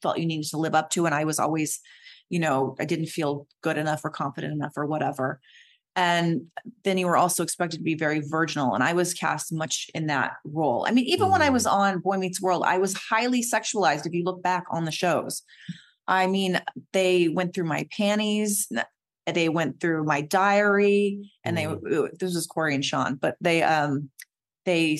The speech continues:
Speaker 1: you know, they, they just invaded my space and privacy. We were supposed to forgive them because they were cute and they were sweet and they,
Speaker 2: Mm.
Speaker 1: you know, and everybody kind of just apologized for it. And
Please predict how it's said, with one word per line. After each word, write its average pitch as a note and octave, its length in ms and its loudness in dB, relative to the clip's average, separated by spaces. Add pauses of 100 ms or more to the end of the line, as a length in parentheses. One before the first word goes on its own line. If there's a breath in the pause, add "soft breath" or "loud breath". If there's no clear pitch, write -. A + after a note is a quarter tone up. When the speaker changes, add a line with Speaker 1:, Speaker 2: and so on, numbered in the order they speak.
(100)
Speaker 1:
you F3+ 120 -2
know, C3+ 140 2
they, D#3 160 -2 (380)
they G3 140 2
just F#3+ 360 -2 (160)
invaded F#3 640 4
my E3 160 0
space F3+ 420 0
and D#3+ 100 -2
privacy. F3 460 -2
We D#3+ 80 -6
were D#3+ 100 -4
supposed E3+ 280 -4
to D#3 100 -8
forgive E3 320 -4
them D3+ 160 -4
because D3+ 360 -6
they D#3+ 120 -4
were F3+ 160 -4
cute B3 580 0
and G3+ 140 0
they F3+ 120 0
were F#3 120 2
sweet F3 380 2
and E3 80 -2
they, D#3+ 100 0
Speaker 2:
Mm. G2 480 -6
Speaker 1:
you F3+ 100 0
know, E3+ 200 2
and D#3+ 100 0
everybody E3 400 -2
kind E3 300 -4
of D3+ 120 -4
just - 280 -6
apologized D#3+ 640 0
for D3+ 220 2
it. - 60 -10 (100)
And D#3+ 220 0